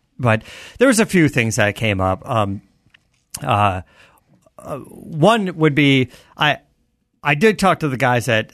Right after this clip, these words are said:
at, uh, McLeod Clutches that we've worked with before, and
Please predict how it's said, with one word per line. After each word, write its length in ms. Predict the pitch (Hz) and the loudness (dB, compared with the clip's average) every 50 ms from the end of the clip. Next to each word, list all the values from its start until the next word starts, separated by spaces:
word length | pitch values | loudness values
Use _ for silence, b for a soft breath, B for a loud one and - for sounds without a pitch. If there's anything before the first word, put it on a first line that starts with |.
| - - | -14 -8
at, 280 | 139 127 117 107 - _ _ _ _ _ _ _ _ _ _ _ _ - | -6 -4 -4 -6 -8 _ _ _ _ _ _ _ _ _ _ _ _ -14
uh, 260 | - 139 120 110 110 | -10 -8 -8 -6 -6
McLeod 680 | 107 113 123 - 131 123 123 123 113 110 104 104 - - | -6 -6 -6 -4 -2 0 2 2 2 2 0 -4 -8 -12
Clutches 680 | - - 139 123 120 - - 117 110 101 95 - - | -6 -2 0 0 0 0 -2 -2 -2 -2 -4 -6 -6
that 280 | - 131 110 104 110 110 | -2 0 0 0 0 0
we've 300 | 117 117 113 110 98 107 | 2 2 2 0 0 0
worked 240 | 139 147 156 - 147 | 0 0 0 0 0
with 260 | 135 120 - - - | -2 -2 -2 -4 -4
before, 800 | 131 113 98 - - - 135 123 117 107 101 98 95 101 - - | -4 -4 -4 -4 -4 -2 2 2 4 4 4 4 2 0 0 -2
and 440 | 151 135 117 110 107 107 104 101 | -2 0 2 2 2 2 0 -2